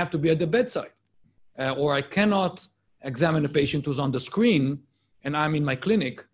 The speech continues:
because I have to have the physical contact." We're seeing s-, many of these doctors now understand that it can be done.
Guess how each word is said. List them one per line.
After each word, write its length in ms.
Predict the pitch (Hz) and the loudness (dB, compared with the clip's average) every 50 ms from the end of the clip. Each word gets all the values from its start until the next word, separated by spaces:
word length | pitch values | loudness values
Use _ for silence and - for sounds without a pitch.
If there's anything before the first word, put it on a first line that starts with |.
| _ _ _ _ - 139 | _ _ _ _ -6 -2
because 220 | - - 170 156 165 156 | 0 2 2 2 2 0
I 20 | 143 135 151 | 0 0 -2
have 140 | 151 143 139 | -2 -2 -2
to 80 | 170 160 143 | -2 0 0
have 100 | 135 131 131 | -2 -2 -4
the 80 | 143 - 143 | -6 -4 -4
physical 340 | 131 117 127 - 139 135 139 - _ _ _ _ _ - 220 | -4 -4 -4 -4 -4 -4 -4 -6 _ _ _ _ _ -2 0
contact." 380 | 220 220 220 202 - - - - _ _ _ _ _ _ _ _ | 0 0 0 -2 -4 -8 -12 -20 _ _ _ _ _ _ _ _
We're 240 | 151 156 151 143 - - | 0 2 2 2 2 2
seeing 220 | 220 226 233 226 214 | 4 4 6 6 4
s-, 120 | 180 - - - 156 165 | 2 0 -2 -2 0 2
many 120 | 190 214 214 196 | 4 4 4 4
of 60 | 160 175 | 4 4
these 140 | 185 175 151 143 160 156 | 4 4 4 4 2 2
doctors 300 | 156 151 - 160 151 - - 151 | 2 0 0 0 0 0 0 -2
now 80 | 147 151 151 139 | 0 0 0 -2
understand 560 | 123 - - - - 165 156 156 156 156 151 143 - - _ _ _ _ _ 147 | -2 -4 -6 -4 -2 0 0 2 0 0 -2 -4 -8 -16 _ _ _ _ _ -4
that 100 | 147 143 - 131 | -4 -2 -4 -6
it 60 | - - - | -8 -4 -2
can 180 | 165 170 180 165 180 | 2 2 4 4 2
be 40 | 175 139 165 156 | 4 4 4 4
done. 140 | 151 156 | 2 2